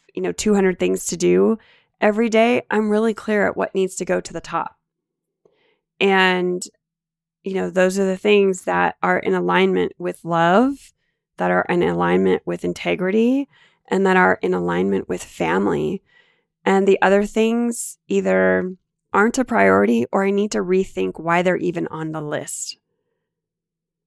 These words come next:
So, my friends, I share this because this is the power of getting really clear on your core values. And I will tell you, this work is, you know,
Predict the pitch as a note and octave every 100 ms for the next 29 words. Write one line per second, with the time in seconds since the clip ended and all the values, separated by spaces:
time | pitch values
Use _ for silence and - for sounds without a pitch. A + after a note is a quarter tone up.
0 | _ - A#3+ A#3 F#3+ F#3 E3 D#3+ D3+ D#3+
1 | F3+ - - _ _ _ _ - F#3 F#3+
2 | - C4+ D4+ G3+ C#3+ F3+ - F#3+ F#3 F3+
3 | F3 F3+ F3 - _ _ _ _ _ _
4 | _ - A#3+ C#4+ C#4+ B3+ - G3+ F#3+ F#3+
5 | F#3+ F3+ F3 E3 - F#3 F#3 F#3 F3+ F3
6 | F3 F3+ F#3 F3+ F3 - F3 E3+ D#3+ D#3+
7 | D#3+ D#3 - E3 D#3 D3+ D3 D3 C3+ -
8 | - - _ _ _ _ _ _ _ -
9 | G#3 A3 A3+ - G3+ A3+ G3+ D3+ E3 F#3
10 | _ _ _ _ _ _ _ _ F#3 A3
11 | B3 G#3 F#3+ G3+ A#3+ - - _ - G3+
12 | G3 G3 F#3+ F#3+ F#3 - - _ _ _
13 | _ _ - G3+ F#3 F#3